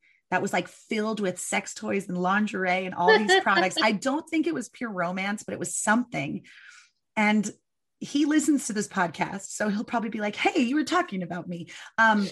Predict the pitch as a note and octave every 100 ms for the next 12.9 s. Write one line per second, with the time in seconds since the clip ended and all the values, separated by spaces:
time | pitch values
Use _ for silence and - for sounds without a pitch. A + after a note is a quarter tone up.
0 | - - - A#3 D#4+ G#4+ D#4+ G3 A3+ A#3
1 | G#3+ G#3+ G3+ G#3 G3 F#3 F3+ - F#3 A3
2 | C4 C4 B3+ A#3 A#3 A#3+ E4 A#4 G#4+ -
3 | - G3 C#4 G4+ F#3 F3 F#3+ G3 F#3 G#3
4 | C#4+ - G#3+ G3+ G#3 G#3 - D#3 - -
5 | - C#3+ E3 F3+ F3+ D#3+ B2 G#2 G2 A2+
6 | - _ _ F3+ F#3 F#3 E3 E3+ C#4+ D4
7 | F4 F4+ D#4+ D4+ D#4 D#4+ E4+ C#4 C4 G#3+
8 | - F4+ E4+ C#4 F#3 F3 B3+ C4 C#4+ D4+
9 | A3+ A#3 B3 - - C4 C#4 D4+ F4+ -
10 | - - F#4+ - D4 - - B3+ A3 A3+
11 | C#4+ D4+ - - D4+ B3 D3 - D#3 D#3+
12 | D#3+ C#3+ - - D#3+ E3+ E3+ E3 D#3+